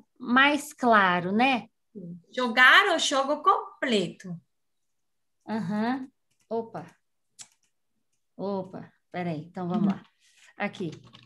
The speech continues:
Speaker 1: jogar o jogo completo. E o segundo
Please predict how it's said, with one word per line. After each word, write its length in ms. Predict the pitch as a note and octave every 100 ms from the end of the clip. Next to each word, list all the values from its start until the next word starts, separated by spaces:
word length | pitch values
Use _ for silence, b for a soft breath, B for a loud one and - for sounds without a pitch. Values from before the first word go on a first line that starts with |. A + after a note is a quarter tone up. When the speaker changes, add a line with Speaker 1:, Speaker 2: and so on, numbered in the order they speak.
| F#3
Speaker 1:
jogar 960 | G#3 A#3+ A3+ G#3+ A3 A#3 B3+ C#4+ - -
o 220 | B3+ B3+
jogo 840 | G#3+ F3 F#3+ G#3+ A#3 B3+ A3+ B3+
completo. 1120 | - A#3 G#3+ - - F3+ F3 F3 G#3+ - F4 F4 B B
E 140 | C4+ D4+
o 100 | E4+
segundo 1200 | - F4+ D#4 G3 A#3+ F4 G4+ E4 A3+ G3 E3